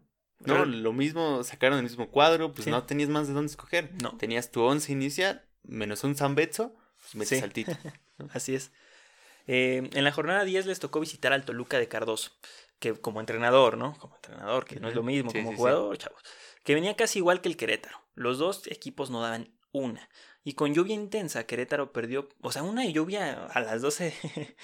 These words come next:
Speaker 2: del día en
Speaker 1: <laughs>
Speaker 2: Toluca es, ya es algo irreal,
Speaker 1: ¿Qué onda,
Speaker 2: ¿no?
Speaker 1: no?
Speaker 2: Entonces, eh, con una lluvia intensa, Querétaro perdió por un gol en el minuto, en el último minuto, ya jugando solo con diez jugadores. El Tito Villa se metió como central.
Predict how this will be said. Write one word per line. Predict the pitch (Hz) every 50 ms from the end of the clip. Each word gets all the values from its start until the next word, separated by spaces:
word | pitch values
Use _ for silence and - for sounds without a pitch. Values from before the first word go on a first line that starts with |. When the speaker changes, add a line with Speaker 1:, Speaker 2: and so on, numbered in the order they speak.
| - - - - - -
Speaker 2:
del | 123 120 113 117 120
día | 120 127 135 139
en | 143 139 131 127 120 113 110
Speaker 1:
<laughs> |
Speaker 2:
Toluca | - 107 107 113 110 - 151 143 127 117 113 110
es, | 107 104 - - - -
ya | _ - -
es | - -
algo | 127 127 139 139
irreal, | - - - - - - -
Speaker 1:
¿Qué | 120 110
onda, | 110 107 - 104 104
Speaker 2:
¿no? | 110 123
Speaker 1:
no? | 131 _ _ _ _ _ - - - - _
Speaker 2:
Entonces, | _ - 139 143 147 156 151 151 147 - -
eh, | 117 117 113
con | - 135 143
una | 156
lluvia | 160 160 160 160 156
intensa, | 151 143 - 165 165 143 127 113
Querétaro | - - 123 131 - 151 139 135 -
perdió | 123 120 127 127 -
por | 143 135
un | 135 135
gol | 135 143 147 147
en | 139 131
el | 120 117
minuto, | 117 117 123 127 127 - 135 120 - - - - - - _ _
en | - 123
el | 131 147
último | 156 156 175 170 151
minuto, | 139 135 147 165 165 - 127 113 120 - _ _ _ _ -
ya | 127 139
jugando | 143 - 165 165 165 165 160
solo | - - 175 175 175 175
con | - 123 117 117
diez | 117 131 143 143 -
jugadores. | - 120 110 113 123 117 - - - -
El | 117 113
Tito | - 151 147 - 165
Villa | 160 165 165
se | 165 - - 131
metió | 120 117 117 - 156 -
como | 185 175 156
central. | 147 - - 107 107 - - 87 - - -